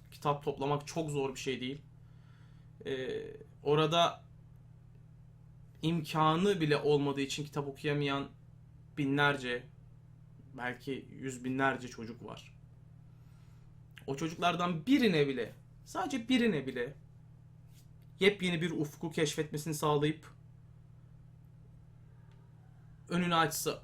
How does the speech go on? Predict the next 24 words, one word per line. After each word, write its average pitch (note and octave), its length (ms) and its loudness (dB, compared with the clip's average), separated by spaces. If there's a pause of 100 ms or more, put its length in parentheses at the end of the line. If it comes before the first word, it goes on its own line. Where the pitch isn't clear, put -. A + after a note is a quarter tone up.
(120)
önünü D#3+ 260 0
açabilsen D3 680 0
ve C#3+ 260 2 (1120)
kendisini D#3+ 600 0 (100)
bu F3+ 120 0
yolda D3+ 440 6
geliştirmeye D#3 680 2
adasa, C#3+ 580 0 (400)
bunun G#3+ 200 2
için D3+ 220 -4
bile D#3 120 2
çabalamaya C#3 560 0
değer C3 280 0
bence. A2+ 380 -2 (960)
Umarım D3+ 360 0
benim C3 220 -4
başaramadığımı B2 800 -4 (560)
başka B2+ 320 -8
birisi A2+ 420 -8 (580)
başarabilir. A#2+ 680 -8 (520)
Ben D3 180 4
de B2+ 40 0
o B2+ 100 0
zaman C3+ 300 -2